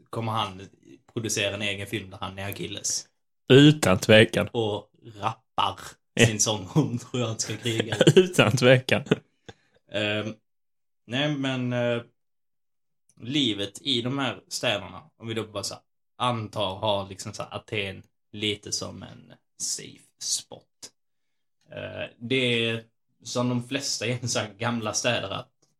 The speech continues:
Speaker 1: majoriteten bönder bor alltså så här utanför själva stadsmuren. Det är så himla rövigt.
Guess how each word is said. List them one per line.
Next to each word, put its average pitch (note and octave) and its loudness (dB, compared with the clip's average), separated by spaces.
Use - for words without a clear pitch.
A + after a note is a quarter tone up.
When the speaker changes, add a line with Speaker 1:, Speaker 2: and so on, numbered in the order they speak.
Speaker 1:
majoriteten A2 -2
bönder G2 -4
bor C3 0
alltså G#2+ -8
så A2 -8
här G2+ -6
utanför B2 -2
själva G#2 -6
stadsmuren. - -6
Det G3+ 2
är G#3 2
så C#3+ 4
himla C3+ 0
rövigt. G#2+ -6